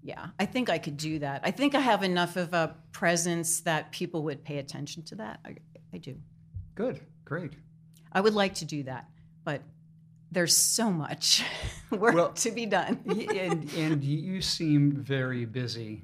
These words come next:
Speaker 2: I mean, I'll walk by your studio and there'll be, you'll have the little sign on the door saying custom fitting going on.
Speaker 1: Mm-hmm.
Speaker 2: Uh, uh, e-, is this a busy season for you, or is it never not busy?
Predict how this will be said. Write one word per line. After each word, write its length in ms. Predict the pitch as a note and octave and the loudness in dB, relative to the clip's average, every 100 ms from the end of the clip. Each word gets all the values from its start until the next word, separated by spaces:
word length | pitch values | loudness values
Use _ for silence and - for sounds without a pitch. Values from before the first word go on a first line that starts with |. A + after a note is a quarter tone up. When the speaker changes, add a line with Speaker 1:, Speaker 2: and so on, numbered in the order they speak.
| D3 | -8
Speaker 2:
I 40 | |
mean, 260 | B2+ A#2+ B2 | -6 -6 -6
I'll 240 | B2+ B2+ | -4 -4
walk 320 | A#2+ A#2+ B2 - | -2 -4 -6 -10
by 300 | C3+ B2 A#2+ | -6 -4 -4
your 220 | A2+ A#2 | -6 -8
studio 580 | - C#3 B2 A#2+ A#2 A2+ | -8 -6 -4 -4 -6 -6
and 80 | A2+ | -6
there'll 120 | A#2 | -6
be, 100 | D3+ | -8
you'll 260 | D3 C3+ A2+ | -6 -6 -4
have 200 | A#2+ G#2+ | -6 -6
the 80 | |
little 180 | A#2+ B2 | -6 -4
sign 260 | A#2+ C3+ B2 | -2 0 -2
on 60 | |
the 80 | A#2+ | -4
door 360 | A2+ B2+ A#2+ A#2 | -4 0 0 0
saying 300 | - B2+ A#2+ | -2 -4 -4
custom 340 | B2 - B2+ | -8 -6 -6
fitting 220 | C3 B2 | -6 -6
going 260 | A#2+ A#2+ A#2 | -4 -4 -4
on. 240 | A#2 A#2 - - - - - - | -4 -4 -8 -16 -20 -20 -20 -8
Speaker 1:
Mm-hmm. 60 | D3+ | -4
Speaker 2:
Uh, 240 | A#2+ A2+ G#2 - - - - - - - - - - - - | -2 -4 -8 -18 -20 -20 -20 -20 -20 -20 -20 -20 -20 -20 -12
uh, 300 | D3 C#3+ C3+ C3 - - | -4 -2 -2 -4 -10 -8
e-, 180 | F#3+ - - - - | -8 -10 -20 -16 -2
is 200 | D3+ B2+ | 0 2
this 200 | C#3+ F3+ | 2 0
a 60 | |
busy 320 | C3 C#3+ C#3+ | 0 0 0
season 580 | C3 - D#3 F3+ F3 A3 | 0 -2 -2 -4 -4 -4
for 260 | G3+ G3 G3+ | -4 -4 -4
you, 160 | G#3 G3+ | -2 0
or 40 | |
is 120 | D3 | 0
it 120 | D3+ | 0
never 420 | C3+ C#3 C#3+ C#3 B2+ | 4 4 4 2 0
not 280 | A#2+ A#2+ A#2+ | -2 -8 -8
busy? 360 | A2+ - F#2+ | -8 -8 -12